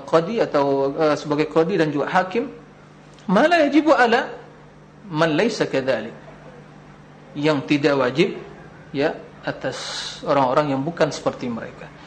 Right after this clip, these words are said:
Jadi intinya beliau ingin menjelaskan bahwa dalam menuntut ilmu, dalam mempelajari apa yang dibawa oleh Rasulullah sallallahu alaihi wasallam, ilmu kitab wa sunnah itu secara umum wajib kita mengimani, ya, bahwa apa yang dibawa oleh Rasul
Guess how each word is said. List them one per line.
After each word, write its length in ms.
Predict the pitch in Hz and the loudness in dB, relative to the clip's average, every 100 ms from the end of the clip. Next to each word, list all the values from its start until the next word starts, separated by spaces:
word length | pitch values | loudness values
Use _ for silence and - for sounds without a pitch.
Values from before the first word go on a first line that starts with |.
| - - - - | -20 -20 -14 -2
Jadi 160 | 156 202 | 2 2
intinya 240 | 190 247 | 4 4
beliau 240 | 202 240 | 4 4
ingin 160 | 208 190 | 2 2
menjelaskan 480 | 156 151 - 240 214 | 2 0 0 0 2
bahwa 560 | 156 151 240 - - - - - | 0 2 0 -2 -14 -20 -20 -2
dalam 320 | 165 247 247 | 0 2 2
menuntut 320 | 185 175 160 | 0 0 0
ilmu, 420 | 160 143 123 - 165 | 0 -2 -4 -4 0
dalam 160 | 208 240 | 2 2
mempelajari 540 | 185 175 165 165 202 151 | 2 4 4 4 2 2
apa 160 | - | 0
yang 160 | 160 135 | -2 2
dibawa 160 | 147 151 | 2 2
oleh 80 | |
Rasulullah 560 | 127 - 139 - 127 143 | -2 -6 -8 -8 0 0
sallallahu 80 | 123 117 | 0 -6
alaihi 100 | 113 | -6
wasallam, 260 | 156 135 123 - | -6 -6 -10 -4
ilmu 180 | 180 175 139 | 0 0 0
kitab 240 | 147 135 156 | -2 0 0
wa 160 | 135 | 0
sunnah 320 | - 151 143 139 | -2 -4 -2 -2
itu 240 | 151 240 - - - - | -2 -4 -6 -18 -20 -20
secara 800 | - 165 - 214 269 262 240 - - | -6 -6 0 2 2 0 -2 -10 2
umum 560 | 233 202 185 220 - | 4 6 4 2 -6
wajib 320 | - 214 226 - | -2 -2 -2 -8
kita 240 | 180 175 | -4 -2
mengimani, 580 | 151 143 143 147 175 139 - - - - - - - - - - - | -2 -4 -8 -8 -8 -10 -18 -20 -20 -20 -20 -20 -20 -20 -20 -12 0
ya, 240 | 151 196 - - - | 0 0 -4 -16 -2
bahwa 480 | 143 147 139 170 | 0 2 4 2
apa 160 | 185 180 | 2 0
yang 100 | 170 | 0
dibawa 300 | 143 175 196 | 2 4 4
oleh 80 | 175 | 4
Rasul 560 | 180 180 247 285 - | 2 2 2 0 -4